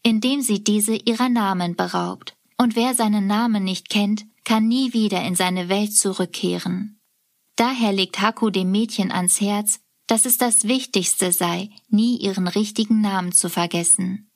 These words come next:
Denn auch Haku ist nicht sein vollständiger Name. An diesen kann er sich jedoch nicht mehr erinnern und hat damit seine Identität verloren.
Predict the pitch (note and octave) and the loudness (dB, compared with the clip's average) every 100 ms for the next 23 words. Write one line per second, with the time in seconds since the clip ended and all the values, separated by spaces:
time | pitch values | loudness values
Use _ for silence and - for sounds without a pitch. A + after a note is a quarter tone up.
0 | _ A#3+ B3 B3 A#3+ A#3+ C4 A3 G3+ F#3+ | _ -2 0 0 -2 -2 -2 0 -2 0
1 | - A3 A3 G#3 F#3 - G3+ G#3 - F#3 | 2 2 2 0 -2 -2 0 0 0 0
2 | F3+ F3+ F3 E3+ E3+ E3+ F3 F#3 G#3 _ | -2 -2 -2 0 -2 -2 -4 -6 -12 _
3 | _ - A#3 A3+ C#4+ B3+ G#3 A3+ A#3 A3 | _ 0 0 2 0 2 2 2 2 2
4 | G3 G3 G3 G3 F#3+ G#3 G#3+ - F#3+ F#3 | -2 -2 0 0 2 2 2 0 -2 0
5 | F#3 F3+ F#3+ F#3 F3 G#3+ - - A#3 B3 | -2 0 0 0 -2 -6 -12 -2 0 2
6 | A#3+ A3 A#3+ C4 C4 B3 A#3 A#3+ B3 B3+ | 0 0 2 0 0 0 0 0 0 0
7 | B3 C#4 C4 G3+ F#3+ F#3 F3+ F3+ F3+ F#3+ | 0 -2 0 0 0 -2 0 -2 -4 -4
8 | G3+ G#3+ | -4 -6